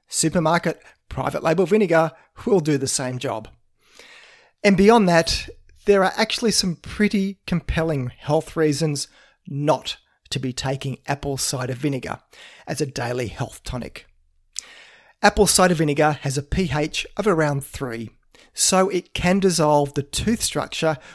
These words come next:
when it comes into contact with the teeth. And if the erosion is severe, this can lead to the need for expensive and extensive dental care. And the risk is not just a theoretical one,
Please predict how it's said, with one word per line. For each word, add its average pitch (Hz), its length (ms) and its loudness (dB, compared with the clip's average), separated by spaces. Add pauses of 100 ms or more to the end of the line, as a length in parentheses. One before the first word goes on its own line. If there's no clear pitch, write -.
when 156 120 -2
it - 160 -14
comes 165 520 -4
into 151 240 -6
contact 127 640 -6
with 117 120 -8
the - 80 -8
teeth. - 480 -8 (800)
And 156 140 -2
if 170 160 2
the 156 160 0
erosion 151 540 2
is 143 120 0
severe, 180 560 2 (240)
this 160 280 0
can 175 220 -2
lead 160 360 2 (100)
to - 80 -8
the 139 120 -2
need 165 520 0
for 139 160 -6
expensive - 920 -2 (340)
and 139 120 -6
extensive 147 840 -2
dental 123 320 -6
care. 117 400 -10 (920)
And 175 140 2
the 160 100 4
risk 196 460 4
is 139 220 0
not 160 360 4 (260)
just 143 480 -2
a 143 80 -4
theoretical 131 640 -2
one, 117 300 -6